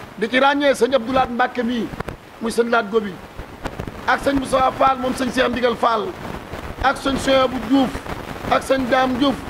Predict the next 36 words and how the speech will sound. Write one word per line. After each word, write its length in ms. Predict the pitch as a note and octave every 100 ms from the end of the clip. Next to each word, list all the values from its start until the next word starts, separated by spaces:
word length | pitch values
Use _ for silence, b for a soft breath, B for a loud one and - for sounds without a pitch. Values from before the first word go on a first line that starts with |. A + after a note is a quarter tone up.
| - - - -
ak 120 | B3 -
sëñ 180 | C4+
Saliou 300 | - B3 B3 B3
Diakhaté 300 | A3 A3+ C4
ak 140 | A3
ñi 80 | A#3
ñu 60 | A#3
ko 60 | A#3+
àndal 260 | A3 G#3 G3+
ñëpp 160 | B3 - - - - - -
ñoo 80 | B3
ngi 140 | - -
leen 100 | -
di 60 |
sant 140 | - - - - - - - -
bis 120 | B3 A#3
baa 140 | B3
ngoog 240 | B3 - - C4
na 80 | C#4
ñëpp 300 | E4 F4 D4
waaj 220 | C4+ A#3+ - - - - - - - - - - - - - G#3
danañ 220 | C4+ C4+
fa 100 | C4
def 100 | B3+
nag 140 | B3+ B3
waxtaan 320 | A#3 B3 B3
wu 80 | B3+
am 160 | D#4 D#4+
solo, 320 | C4 B3 A#3+ - - - - - - - - -
na 180 | C#4 E4
ko 80 | E4
sëñ 200 | C4+ B3+
Gana 240 | A#3+ A#3
Messere 300 | A#3 G#3 A3+
daan 240 | G#3+ A3 G#3+
defe, 300 | G3 A3